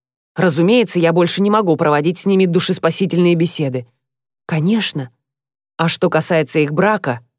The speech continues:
ну, это случится в лучшем случае в следующем году. Думаю, к тому времени они во всём разберутся»,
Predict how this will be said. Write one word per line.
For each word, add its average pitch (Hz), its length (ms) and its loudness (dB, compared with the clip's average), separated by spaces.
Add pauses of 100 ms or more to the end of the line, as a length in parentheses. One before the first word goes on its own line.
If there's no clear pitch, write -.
(400)
ну, 247 280 2
это 247 220 2
случится 226 480 0
в 202 80 0
лучшем 220 280 0
случае 220 420 0
в 185 60 -4
следующем 220 540 0
году. 226 320 0 (240)
Думаю, 233 360 4
к - 60 -16
тому 233 240 2
времени 226 380 2
они 208 220 2
во 185 100 2
всём 220 240 0
разберутся», 214 680 0